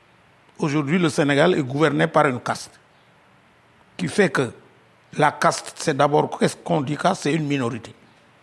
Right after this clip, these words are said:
Une minorité qui se passe les choses en son sein et qui, euh, ne s'intéresse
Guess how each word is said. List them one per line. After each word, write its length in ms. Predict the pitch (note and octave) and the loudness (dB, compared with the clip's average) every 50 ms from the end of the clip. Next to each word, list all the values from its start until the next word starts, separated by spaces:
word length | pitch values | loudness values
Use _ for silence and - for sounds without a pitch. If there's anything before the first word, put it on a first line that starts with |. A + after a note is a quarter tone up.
| _ _ _ _ _ _ _ - - | _ _ _ _ _ _ _ -10 -6
Une 160 | F#3+ C#3+ D3 D3 | -6 -4 -2 0
minorité 680 | D#3+ E3+ E3+ D#3+ D#3 D#3+ C#3+ - F3 F#3 A3+ C4 - - - - - - _ _ _ _ | 0 2 2 2 2 0 0 2 2 2 2 2 -2 -6 -16 -20 -20 -20 _ _ _ _
qui 320 | - F3 E3+ E3 D#3 - - | -6 -4 -4 -4 -6 -8 -12
se 160 | - - - | -4 -2 -2
passe 360 | F3 - - G3 F#3+ - - | 0 4 4 4 4 2 0
les 180 | D3 D3 D3+ C#3+ | -4 -4 -4 -4
choses 480 | - - G#3+ G3+ F#3+ F3+ D#3 - - - - - _ _ _ _ _ _ - | -2 0 2 2 2 0 -4 -8 -14 -18 -20 -20 _ _ _ _ _ _ -4
en 120 | E3 E3 | -4 -4
son 280 | D3+ - - D3 C#3 B2 | -4 -4 -6 -8 -8 -8
sein 240 | - - E3 D3 A2+ - - - _ _ _ _ _ _ _ _ _ _ _ _ _ _ _ _ _ _ | -6 -6 -6 -6 -6 -10 -18 -20 _ _ _ _ _ _ _ _ _ _ _ _ _ _ _ _ _ _
et 120 | - E3 C3+ | -8 -8 -6
qui, 420 | - - F3 E3 E3 E3+ E3+ D#3+ E3+ - - C#4+ - E4+ | -6 -8 -6 -6 -4 -4 -4 -6 -8 -12 -14 -12 -8 -6
euh, 80 | F3+ - - | -6 -6 -4
ne 240 | F#3 E3+ E3 E3+ | -4 -4 -2 -2
s'intéresse 600 | E3+ - - F3 D#3 D3 F3 D#3+ E3+ E3 - - | -2 -2 -2 -4 0 0 0 0 0 -2 -4 -8